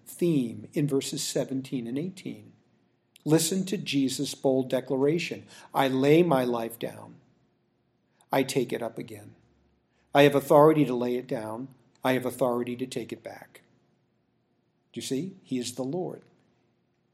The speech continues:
He can create life. He can take life. He can give his life, and he can bring it back again. There's no question that he's claiming authority to orchestrate his own death and resurrection.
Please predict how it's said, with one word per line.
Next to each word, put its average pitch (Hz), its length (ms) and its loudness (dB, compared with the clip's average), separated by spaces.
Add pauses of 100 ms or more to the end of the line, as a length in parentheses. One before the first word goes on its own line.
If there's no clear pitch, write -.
(220)
He 165 160 -2
can 135 160 -4
create 120 400 -8
life. 117 400 -12 (200)
He 139 120 -6
can 127 180 -10
take 127 300 -4
life. - 380 -16 (260)
He 156 120 -4
can 120 220 -6
give 147 220 2
his 180 280 -2
life, 107 380 -14 (1120)
and 147 120 -2
he - 80 -8
can 120 160 -6
bring 117 180 -8
it 117 160 -10
back 117 300 -10
again. 110 340 -14 (640)
There's - 160 -10
no 180 120 8
question 156 440 4
that 120 80 -2
he's 120 240 -4
claiming 135 420 0
authority 120 580 -2
to - 180 -8
orchestrate 139 580 -4
his 117 160 -8
own 131 180 -4
death 123 220 -8
and 127 120 -10
resurrection. 110 680 -14